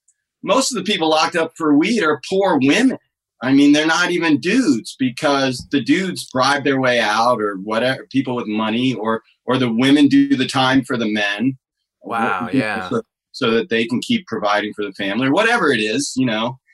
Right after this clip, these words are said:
Speaker 1: And, and these folks, it, it shouldn't be too, too hard to get 'em out once weed is legal in, in Mexico. So, so that's an, an example of another place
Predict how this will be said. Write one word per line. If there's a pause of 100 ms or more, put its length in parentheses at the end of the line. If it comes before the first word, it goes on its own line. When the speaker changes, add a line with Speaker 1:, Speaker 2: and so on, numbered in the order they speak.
(140)
Speaker 1:
And,
and
these
folks, (640)
it,
it
shouldn't
be
too,
too (580)
hard
to
get
'em
out
once
weed
is
legal
in,
in
Mexico.
So,
so
that's
an,
an
example
of
another
place